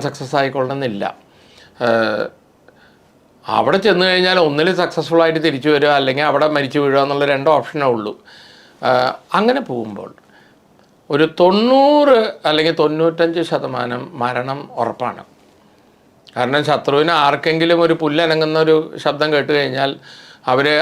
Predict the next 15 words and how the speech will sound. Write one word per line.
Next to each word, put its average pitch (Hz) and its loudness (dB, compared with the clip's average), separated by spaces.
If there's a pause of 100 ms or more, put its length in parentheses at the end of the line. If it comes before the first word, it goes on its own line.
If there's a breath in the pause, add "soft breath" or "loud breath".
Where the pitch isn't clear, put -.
(180)
ആളെ 143 4
നോക്കിയിട്ടല്ല 151 0
വെടിവെക്കുന്നത്, 113 -2 (180)
ആ 120 0
ഭാഗത്തേക്ക് 139 0
മൊത്തം 139 -2
കാർപ്പറ്റ് 135 -2
ബോംബിങ് 139 0
പോലെ 131 -2 (220)
വെടിവെക്കുകയാണ്, 113 -2
എല്ലാവരും 127 -6
ചത്തുപോകും. 113 -14 (2500 soft breath)
സാധാരണ 226 2
ഒരു 220 6 (360)
പൊതുജനം 160 2